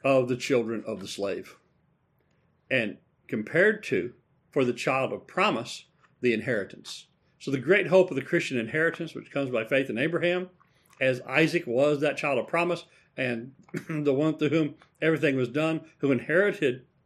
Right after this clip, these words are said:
the blessings and all the things of Abraham, that was Isaac. And the ex-, excluded one, the one who was expelled, was Ishmael.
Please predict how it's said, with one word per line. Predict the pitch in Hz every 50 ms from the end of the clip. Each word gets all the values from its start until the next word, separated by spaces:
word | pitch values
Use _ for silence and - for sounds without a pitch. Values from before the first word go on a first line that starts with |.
| _ _ _ _ _ _ _ _ _ _ _ -
the | - 127 127
blessings | 110 127 151 175 185 - - 175 170 165 - - - - - - _ _ _ -
and | 127 123
all | 135 151 160 156
the | 151 139
things | - 147 139 139 135
of | 120 107 107
Abraham, | 139 165 160 160 147 160 156 160 156 - - _ _ _ -
that | 127 127 123 120
was | 131 123 123
Isaac. | - 120 143 165 175 135 120 113 107 - - - - _ _ _ _ _ _ _ _ - _ _ _ -
And | 127 123 120
the | 113 113
ex-, | 107 - - - _ _ - - -
excluded | 127 120 - - - - 185 220 240 226 180 139
one, | 131 127 117 107 101 107 - - _ _ _ _ _ _ -
the | 120 127
one | 127 160 160 151 139
who | 131 131 147 135 120
was | 113 113 110 110 - _ _ -
expelled, | - 120 - - - - - 180 190 175 135 113 107 107 - - _ _ _ _ _ _ _ _ -
was | - 120 110 107 -
Ishmael. | 123 123 - - 101 98 95 87 -